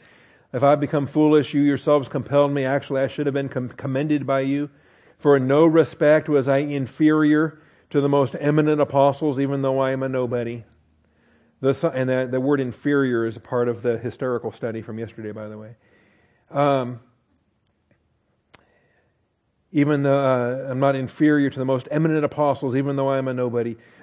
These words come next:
The signs of a true apostle were performed among you with all perseverance by signs and wonders and miracles.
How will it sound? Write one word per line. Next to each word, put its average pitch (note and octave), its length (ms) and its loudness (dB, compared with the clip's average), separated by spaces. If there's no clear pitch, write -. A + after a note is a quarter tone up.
The D3 120 6
signs F#3 640 4
of D#3 80 2
a D3+ 80 2
true F3 300 4
apostle D#3 500 0
were D3 80 2
performed D3+ 480 -4
among D#3 300 -2
you A#2+ 240 -4
with D3 160 4
all D#3+ 360 6
perseverance D#3+ 760 0
by C#3 200 2
signs D#3+ 600 0
and C#3 200 -2
wonders D3 520 2
and C3+ 160 -4
miracles. C#3+ 840 0